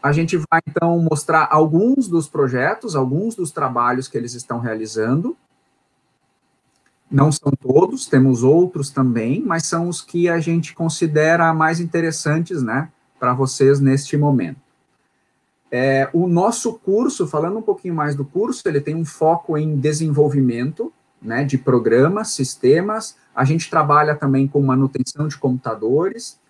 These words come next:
a parte de redes e banco de dados.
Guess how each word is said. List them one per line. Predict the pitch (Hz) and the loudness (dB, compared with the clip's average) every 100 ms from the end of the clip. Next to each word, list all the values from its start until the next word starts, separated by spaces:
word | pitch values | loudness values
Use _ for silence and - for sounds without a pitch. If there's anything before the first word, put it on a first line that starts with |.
| _ | _
a | - | -12
parte | 131 123 123 123 | -2 -2 -2 -4
de | 120 | -2
redes | 123 139 165 170 160 | 2 4 4 0 -4
e | 160 | -2
banco | 151 156 165 | -2 -2 -4
de | 156 | -6
dados. | 151 120 117 101 - _ - | -4 0 0 -2 -6 _ -20